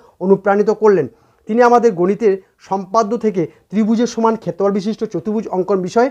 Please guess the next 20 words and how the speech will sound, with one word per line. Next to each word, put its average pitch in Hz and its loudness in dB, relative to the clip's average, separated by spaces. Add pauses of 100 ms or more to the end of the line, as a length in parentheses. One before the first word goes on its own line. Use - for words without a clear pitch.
(240)
অনুসন্ধানমূলক 185 -2
কাজ 170 0
দিলেন। 143 -4 (200)
এইভাবে 226 4
তোমরা 190 -4
শংসাপত্রটা 190 -8
তৈরি 180 -4
করবে 147 -4 (220)
এবং 196 2 (520)
এ-, 180 -10
একবার 185 -2
শেষের 190 0
দিকে, 202 0
নিচের 175 -4
দিকে 196 -4
লিখবে 180 -2 (260)
বিদ্যালয়ের 190 0
নাম, 190 -2 (240)
ছাত্রীর 196 -4
নাম, 208 0